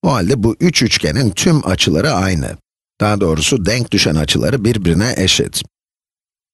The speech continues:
Oysa üçüncü üçgen ne ikincisiyle ne de ilkiyle eş. Kenarları çok daha uzun. İkinci üçgenin bu kenarı üçüncü üçgeninkinden çok daha kısa.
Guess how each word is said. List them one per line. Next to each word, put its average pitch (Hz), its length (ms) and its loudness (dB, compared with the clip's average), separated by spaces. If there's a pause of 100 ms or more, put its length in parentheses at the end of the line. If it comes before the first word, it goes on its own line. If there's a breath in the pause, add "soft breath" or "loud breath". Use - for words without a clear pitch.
Oysa 110 260 2
üçüncü 98 360 2
üçgen 110 440 0
ne 135 120 0
ikincisiyle 107 960 0
ne 117 140 -2
de 143 120 0
ilkiyle 110 760 0
eş. - 280 -2 (340)
Kenarları 104 600 -2
çok - 420 -2
daha 101 240 0
uzun. 87 400 0 (1080)
İkinci 104 360 0
üçgenin 98 460 0
bu 127 100 2
kenarı 85 400 -2
üçüncü 78 440 0
üçgeninkinden 123 840 0
çok 151 400 -2
daha 123 200 -2
kısa. - 420 -2